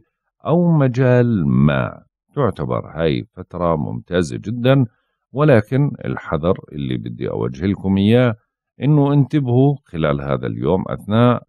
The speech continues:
تنقلاتكم، وخصوصًا على الشوارع المفتوحة ما بين المدن.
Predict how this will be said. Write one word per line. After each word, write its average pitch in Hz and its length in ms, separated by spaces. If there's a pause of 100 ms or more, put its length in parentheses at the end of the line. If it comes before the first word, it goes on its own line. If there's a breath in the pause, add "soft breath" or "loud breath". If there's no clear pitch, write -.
(120)
تنقلاتكم، 110 880
وخصوصًا 104 640
على 64 220
الشوارع 85 560
المفتوحة 69 760
ما 60 180
بين 85 260
المدن. 107 600